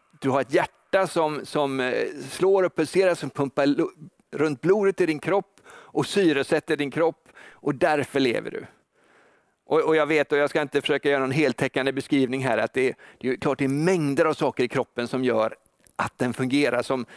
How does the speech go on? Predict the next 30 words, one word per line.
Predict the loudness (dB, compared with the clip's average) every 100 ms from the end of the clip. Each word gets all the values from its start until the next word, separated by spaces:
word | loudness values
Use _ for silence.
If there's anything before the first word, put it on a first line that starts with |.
| -20
som | -8 -6 -2
tillsammans | -2 0 0 0 0 -2 -2
svarar | 0 0 0
på | -4
frågan | -2 -2 0 -2
varför | 0 -2 0 0
jag | 2
lever. | 2 0 -2 -4 -6 -12 -20 -14
Ett | -14
jättekomplext | -12 -2 -2 0 -4 -2 -2 0 -2 -4
system | -6 0 0 0
med | -4 -4 -4
mängder | -4 -4 -4 -2 0
av | 0 0
olika | -2 -4 -2 0
delar. | 0 0 -2 -4 _ -20 -20 _ _ _
Men | -2 2
bara | 2
som | 2
ett | -2
exempel, | -2 -2 -4
ma-, | -6 -10 -8
och | -4 -2
det | 0 0
skulle | 0 -2
man | 0 -2
kunna | -4
svara | -4 0 0 0
på | -2
faktamässigt, | -2 -2 -4 -4 -2 -2 -2 -2 -4